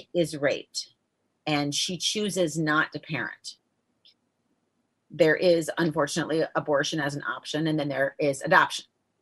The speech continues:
And what is fascinating is, according to the health research funding dot org, fewer than one percent of all abortions take place because there has been rape or incest involved to create the pregnancy.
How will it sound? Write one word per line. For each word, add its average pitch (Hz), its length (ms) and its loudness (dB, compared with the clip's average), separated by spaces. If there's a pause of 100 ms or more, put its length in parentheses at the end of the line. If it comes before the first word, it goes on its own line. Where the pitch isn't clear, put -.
(580)
And 165 520 2 (200)
what 190 200 4
is 175 200 4
fascinating 151 840 0
is, 139 380 -2
according 180 360 0
to 180 80 -2
the 180 100 2
health 175 340 2
research 170 540 0
funding 156 500 -2 (760)
dot 156 220 6
org, 147 340 2 (140)
fewer 196 220 2
than 165 200 2
one 170 180 0
percent 180 460 -2
of 135 180 -2
all 143 240 2
abortions 165 560 0
take 151 260 -4
place 143 400 0
because 156 320 -4
there 147 160 2
has 151 280 -2
been 143 240 -6
rape 151 280 0
or 156 120 -4
incest 156 600 -6
involved 143 340 0
to - 60 -6
create 135 280 -2
the 131 80 -8
pregnancy. - 540 -12